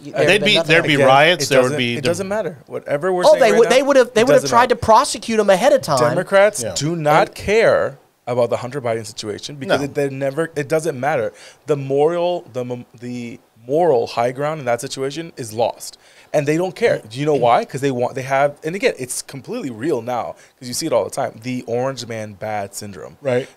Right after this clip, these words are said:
Speaker 3: No matter what was happening, as
Speaker 1: Yeah.
Speaker 3: long as it
Speaker 1: Yeah.
Speaker 3: didn't, as long as it, it, it didn't dam-, if it damaged Trump, it was all over the news for ten days, fifteen days, twenty days a cycle. If it had damaged,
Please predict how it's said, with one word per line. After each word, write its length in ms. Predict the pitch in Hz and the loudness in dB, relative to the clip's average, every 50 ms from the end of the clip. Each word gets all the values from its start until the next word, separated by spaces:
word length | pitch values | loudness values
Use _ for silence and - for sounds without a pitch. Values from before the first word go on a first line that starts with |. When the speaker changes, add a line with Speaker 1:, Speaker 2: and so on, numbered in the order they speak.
| - | -8
Speaker 3:
No 100 | 131 131 | -6 -4
matter 340 | 131 143 160 196 208 208 190 | -2 0 2 2 4 2 2
what 640 | 147 117 113 110 110 117 120 135 160 208 220 - - _ - | 0 -4 -12 -16 -10 -2 0 2 2 2 0 -2 -10 _ -16
was 180 | 120 123 117 | -14 -14 -10
happening, 560 | - - 110 117 120 165 170 185 196 202 208 - - | -4 -2 -2 -2 -2 -4 -8 -10 -12 -14 -14 -12 -10
as 140 | 127 123 110 | -10 -8 -4
Speaker 1:
Yeah. 60 | 123 | -2
Speaker 3:
long 260 | 131 143 160 180 196 185 | -2 0 -2 -2 -4 -6
as 60 | 170 | -8
it 100 | 143 110 | -8 -6
Speaker 1:
Yeah. 160 | 113 113 113 | -6 -6 -6
Speaker 3:
didn't, 240 | 110 143 151 - - | -6 -8 -10 -10 -10
as 140 | 123 113 113 | -8 -6 -4
long 280 | 131 139 156 185 202 190 | -2 -2 -2 -2 -4 -6
as 60 | 147 | -10
it, 80 | 117 98 _ _ _ | -10 -12 _ _ _
it, 200 | - 95 - - - _ - | -16 -16 -16 -16 -18 _ -18
it 160 | 110 113 110 - _ 120 - | -18 -18 -18 -18 _ _ -12
didn't 340 | 117 123 135 110 113 107 - | -10 -10 -10 -10 -12 -12 -10
dam-, 240 | 117 107 110 110 - | -8 -8 -8 -8 -8
if 120 | 147 123 156 | -8 -8 -8
it 100 | 139 110 | -6 -4
damaged 460 | - 127 131 151 180 190 165 - - _ - | -2 -2 -2 -2 -6 -8 -10 -10 -12 _ -14
Trump, 300 | - - 151 202 202 - _ - - - - - | -8 -6 -6 -6 -6 -10 _ -20 -20 -20 -14 -6
it 80 | - 143 | -4 -2
was 160 | 143 143 127 143 | -2 -2 0 0
all 140 | 139 135 | 0 0
over 160 | 135 131 127 123 | 0 -2 -2 -6
the 80 | 123 | -6
news 340 | 151 180 185 185 185 185 - | -6 -6 -6 -6 -6 -8 -10
for 140 | - 123 107 | -10 -12 -12
ten 360 | - - - 151 143 139 120 | -10 -6 -4 -4 -4 -6 -6
days, 440 | 104 143 156 160 160 160 156 147 - | -4 0 0 0 0 -2 -6 -8 -12
fifteen 300 | - 151 - - 131 120 | -12 -12 -12 -12 -14 -10
days, 180 | 127 139 139 127 | -10 -10 -8 -8
twenty 240 | - 143 131 131 135 | -10 -12 -10 -10 -10
days 140 | 139 131 | -10 -10
a 40 | 120 | -8
cycle. 360 | 113 135 143 139 151 151 - - - - - - - | -6 -6 -4 -4 -4 -6 -8 -10 -18 -20 -20 -16 -10
If 140 | - 123 | -6 -6
it 60 | 143 120 | -6 -6
had 100 | - 117 | -6 -6
damaged, 400 | 117 135 139 160 156 143 - | -4 -4 -4 -4 -6 -8 -10